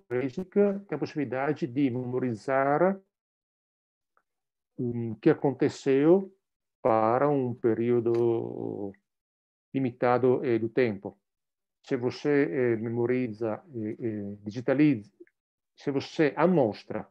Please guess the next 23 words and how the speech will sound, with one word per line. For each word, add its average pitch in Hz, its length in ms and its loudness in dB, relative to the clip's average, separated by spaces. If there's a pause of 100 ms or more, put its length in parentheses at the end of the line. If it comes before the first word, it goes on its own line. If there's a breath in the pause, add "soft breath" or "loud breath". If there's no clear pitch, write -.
(160)
que 113 300 -10
é 110 140 -8
anal-, 113 400 -4
é 107 80 -8
analógica, 104 640 -8 (240)
se - 100 -8
você 123 180 -4
amostra 131 540 -2
um 113 80 -4
megahertz, 170 600 -2 (960)
a 120 80 -8
profund-, 131 400 -8
eh, 117 440 -4 (400)
a 113 60 -4
memória 131 640 2
analógica 131 680 0
tem, 123 380 0 (120)
eh, 139 240 2 (680)
basicamente 127 880 -2
meio 139 300 4
milissegundo 131 880 -2
de 117 440 0
profundidade. 104 840 -8